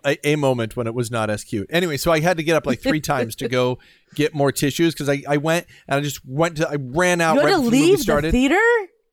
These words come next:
Speaker 1: Well, um, well, yes, yes. 'Cause
Speaker 2: Oh,
Speaker 1: it, it got to the point
Speaker 2: dude.
Speaker 1: where it was literally every two seconds. So, um,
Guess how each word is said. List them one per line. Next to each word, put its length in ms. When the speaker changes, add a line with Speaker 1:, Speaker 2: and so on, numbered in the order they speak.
Speaker 1:
Well, 280
um, 300
well, 260
yes, 540
yes. 400
'Cause 420
Speaker 2:
Oh, 300
Speaker 1:
it, 80
it 120
got 120
to 100
the 80
point 240
Speaker 2:
dude. 60
Speaker 1:
where 120
it 120
was 240
literally 500
every 160
two 160
seconds. 480
So, 480
um, 400